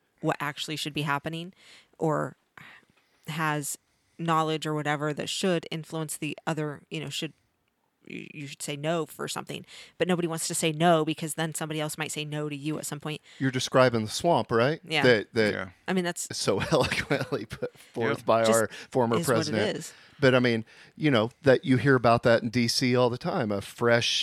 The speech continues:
Speaker 2: uh, a freshman
Speaker 1: Everywhere.
Speaker 2: congressman or senator will go in and, what, they're not there very long before you start hearing about corruption or they're being bought off or,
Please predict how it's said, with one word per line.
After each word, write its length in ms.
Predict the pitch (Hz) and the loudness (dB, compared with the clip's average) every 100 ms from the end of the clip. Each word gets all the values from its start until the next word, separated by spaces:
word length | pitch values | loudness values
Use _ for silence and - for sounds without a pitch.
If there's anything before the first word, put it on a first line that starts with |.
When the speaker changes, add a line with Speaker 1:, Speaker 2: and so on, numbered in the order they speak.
| - | 0
Speaker 2:
uh, 380 | 117 113 110 107 | 2 2 0 -2
a 80 | 113 | 0
freshman 460 | 123 120 160 131 | 2 4 4 2
Speaker 1:
Everywhere. 220 | 120 117 - - - - | 2 2 -4 -12 -16 0
Speaker 2:
congressman 600 | 127 123 127 - 131 135 | 2 4 2 2 2 4
or 60 | 127 | 2
senator 400 | - 117 123 127 | 2 2 4 4
will 160 | 123 | 4
go 300 | 120 127 123 | 2 0 2
in 300 | 123 147 180 - | 2 2 2 -2
and, 480 | 110 107 107 104 104 - | 0 2 2 0 -2 -2
what, 300 | 120 113 - | 0 0 2
they're 140 | 110 | 2
not 240 | 110 120 120 | 4 2 4
there 180 | 120 | 4
very 260 | 120 123 135 | 4 2 2
long 300 | 123 170 147 | 2 0 0
before 260 | 104 - 117 | -2 0 0
you 100 | 107 | 0
start 340 | - 110 92 | -2 -2 -2
hearing 300 | 101 110 117 | -4 -2 2
about 240 | 117 117 | 2 0
corruption 500 | - 120 139 - 110 | 0 0 0 0 -2
or 100 | 98 | -2
they're 160 | 98 101 | -2 -2
being 280 | 98 110 113 | 0 -2 2
bought 220 | 123 123 | 2 4
off 380 | 139 151 101 110 | 4 2 2 0
or, 300 | 104 101 | 2 2